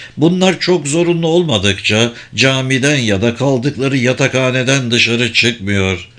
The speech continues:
Çıkanların da kapalı olduğu görülüyor.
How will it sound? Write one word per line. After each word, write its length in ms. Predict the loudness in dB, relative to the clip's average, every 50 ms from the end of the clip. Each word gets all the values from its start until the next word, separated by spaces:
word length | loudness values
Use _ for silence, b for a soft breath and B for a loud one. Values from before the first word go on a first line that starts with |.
| b b b b b b b -2
Çıkanların 680 | -2 0 0 0 0 0 0 0 0 0 0 0 0
da 160 | 0 -2 0
kapalı 380 | 0 -2 -2 0 0 0 2 4
olduğu 400 | 4 4 2 2 0 2 2 2
görülüyor. 920 | 2 2 2 2 2 2 0 0 2 2 2 2 2 0 -2 -4 -10